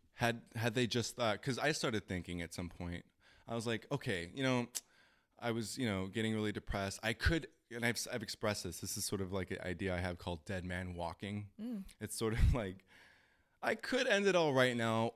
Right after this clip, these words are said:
Speaker 1: or I could just empty out my bank account before I do that, or
Speaker 2: <laughs>
Speaker 1: book a fucking random trip. What do I have to lose?
Speaker 2: Yeah, right.
Speaker 1: I might as well see a side of the world before I go. So it's sort of
Speaker 2: Mm.
Speaker 1: like, a, I'm already, I'm a dead man walking already. I might as well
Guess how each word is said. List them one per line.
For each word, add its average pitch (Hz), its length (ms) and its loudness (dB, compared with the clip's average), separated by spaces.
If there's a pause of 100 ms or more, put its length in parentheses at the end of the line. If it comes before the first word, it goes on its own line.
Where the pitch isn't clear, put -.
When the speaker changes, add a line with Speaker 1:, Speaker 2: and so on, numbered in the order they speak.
Speaker 1:
or 135 640 8
I 160 80 8
could 233 140 4
just 208 240 6
empty 143 260 4
out 147 140 2
my 117 140 4 (140)
bank 131 260 8
account 104 360 4
before 117 300 8
I 113 120 10
do 113 260 6
that, 107 340 8
or 135 240 10
Speaker 2:
<laughs> - 60 -6
Speaker 1:
book 214 180 10
a 202 140 12
fucking 143 440 8
random 147 360 6
trip. 147 340 4
What 135 200 4
do 156 120 6
I 143 60 4
have 143 180 0
to 123 80 -4
lose? 107 400 2
Speaker 2:
Yeah, 208 440 2 (200)
right. 185 160 -2
Speaker 1:
I - 20 -2
might 220 220 6
as 226 180 6
well 160 240 6
see 151 240 0
a 123 40 4
side 127 260 4
of 107 80 0
the 110 60 4
world 104 400 4
before 101 320 0
I 90 80 0
go. 98 560 -2 (360)
So 131 140 4
it's 226 100 2
sort 165 140 6
of 156 80 4
Speaker 2:
Mm. - 60 2
Speaker 1:
like, 143 80 0
a, 147 40 2
I'm 156 140 4
already, 202 320 4
I'm 151 140 4
a 185 40 2
dead 170 280 2
man 170 220 2
walking 120 360 0
already. 104 340 2
I 104 60 -2
might 123 200 0
as 139 120 -4
well 123 200 0